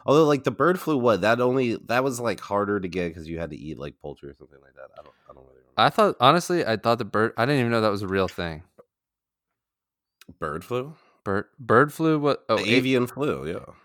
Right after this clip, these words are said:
Speaker 2: Oh, avian flu. That's right. Yeah, that was in, uh, the, when was nineteen ninety-seven?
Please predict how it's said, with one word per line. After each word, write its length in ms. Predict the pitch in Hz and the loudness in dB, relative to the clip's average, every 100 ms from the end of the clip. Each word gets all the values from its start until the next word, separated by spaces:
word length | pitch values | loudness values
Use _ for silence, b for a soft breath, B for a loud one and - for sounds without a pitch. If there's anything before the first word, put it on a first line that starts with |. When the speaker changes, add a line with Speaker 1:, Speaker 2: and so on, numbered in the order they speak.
| - | 0
Speaker 2:
Oh, 140 | 120 | 0
avian 480 | 127 131 113 110 98 | 2 2 2 0 -2
flu. 180 | - 101 | -2 -2
That's 240 | 92 90 | -2 -4
right. 220 | 95 87 85 | -6 -6 -8
Yeah, 160 | 82 - _ _ _ _ _ _ 147 | -12 -16 _ _ _ _ _ _ 0
that 240 | 110 - | 0 0
was 300 | 123 113 - | -2 -4 -6
in, 440 | 117 110 107 107 104 107 | -4 -2 -2 -4 -8 -6
uh, 580 | 98 95 95 92 92 - _ _ _ _ _ b b _ | -4 -2 -2 -6 -8 -14 _ _ _ _ _ b b _
the, 140 | 113 - _ | -8 -8 _
when 300 | 110 110 135 | -8 -2 0
was 120 | 151 - _ _ _ - | -2 -4 _ _ _ -6
nineteen 340 | 101 110 117 | -2 -2 -2
ninety-seven? 680 | 110 104 95 101 101 92 87 | -2 -4 -4 -4 -4 -6 -14